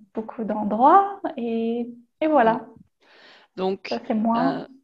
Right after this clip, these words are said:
Speaker 2: Oui, merci Laïla.
Speaker 1: Mm.
Speaker 2: Merci, euh, d'avoir,
Speaker 1: Mm.
Speaker 2: euh, accepté cette invitation. Et je t'ai connue, en fait, je t'ai rencontrée, euh, parce que je suis allée, euh, à une, euh, à un stage,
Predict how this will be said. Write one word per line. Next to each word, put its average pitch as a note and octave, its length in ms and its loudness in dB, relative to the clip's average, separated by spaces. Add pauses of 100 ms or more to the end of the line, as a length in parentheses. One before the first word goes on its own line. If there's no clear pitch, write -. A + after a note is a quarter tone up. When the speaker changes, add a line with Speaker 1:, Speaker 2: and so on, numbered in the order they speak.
(220)
Speaker 2:
Oui, F#3 340 -6
merci G3 500 -6
Laïla. F#3 540 -4
Speaker 1:
Mm. F3+ 100 -4
Speaker 2:
Merci, F3+ 560 -8
euh, E3+ 180 -6
d'avoir, E3+ 520 -8
Speaker 1:
Mm. D#3 40 -12
Speaker 2:
euh, D#3 400 -12
accepté F#3+ 540 -8
cette F#3 300 -8
invitation. F3+ 840 -8
Et E3+ 360 -6
je F3+ 180 -8
t'ai F#3+ 260 -10
connue, G3+ 460 -6
en G3 140 -8
fait, - 500 -8 (320)
je - 160 -10
t'ai F#3 180 -6
rencontrée, F#3 840 -8 (380)
euh, E3 280 -8 (100)
parce E3+ 200 -10
que G3 120 -8
je F3 120 -8
suis E3+ 380 -10
allée, F3+ 420 -6 (420)
euh, E3 40 -8
à D#3 800 -6
une, E3 320 -8
euh, C#3 580 -8 (920)
à D#3 100 -6
un D3 120 -4
stage, F3+ 840 -2